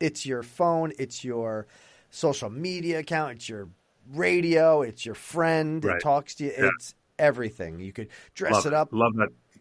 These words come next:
Speaker 2: S-, I love that setup. It's amazing.
Speaker 1: Okay, so he's the only one that doesn't have one. He feels left out. People make, you know, kids are making fun of him 'cause he does, they don't have one. Um, um, his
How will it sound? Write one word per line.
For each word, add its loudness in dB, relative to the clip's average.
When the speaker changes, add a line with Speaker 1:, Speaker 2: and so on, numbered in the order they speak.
Speaker 2:
S-, -8
I 8
love 10
that 8
setup. -6
It's -18
amazing. -2
Speaker 1:
Okay, -6
so 4
he's -2
the 2
only 4
one 0
that 0
doesn't -2
have 4
one. 0
He -6
feels -4
left -8
out. 2
People -8
make, -14
you -8
know, -8
kids 0
are -4
making -8
fun 0
of 0
him -4
'cause -10
he -2
does, -2
they 0
don't -4
have -2
one. -2
Um, -6
um, -6
his -8